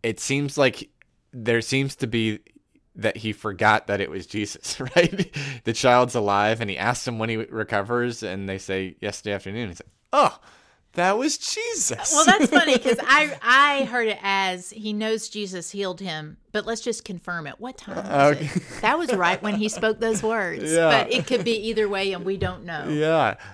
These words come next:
Speaker 1: Well, I, th-, you know, and I think, I think both of those, um, I think whether he forgot and was reaffirmed, or he,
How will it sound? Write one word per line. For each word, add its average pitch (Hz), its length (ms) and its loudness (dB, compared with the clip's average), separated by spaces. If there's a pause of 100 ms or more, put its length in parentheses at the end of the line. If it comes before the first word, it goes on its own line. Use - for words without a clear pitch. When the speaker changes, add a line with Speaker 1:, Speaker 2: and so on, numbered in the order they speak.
(200)
Speaker 1:
Well, 135 220 8
I, 147 140 8
th-, 160 200 -6
you 151 60 4
know, 139 160 8
and 135 160 4
I - 20 8
think, 147 320 -4 (160)
I 123 60 4
think 139 400 -6 (320)
both 127 500 2
of 117 120 -4
those, 113 520 2 (140)
um, 95 560 -6 (440)
I 107 60 -2
think 107 240 -6
whether 101 480 -2
he 101 200 -10
forgot 120 580 -6
and 95 160 -12
was 92 200 -12 (220)
reaffirmed, 107 1000 -6
or 101 220 -6
he, 98 480 -10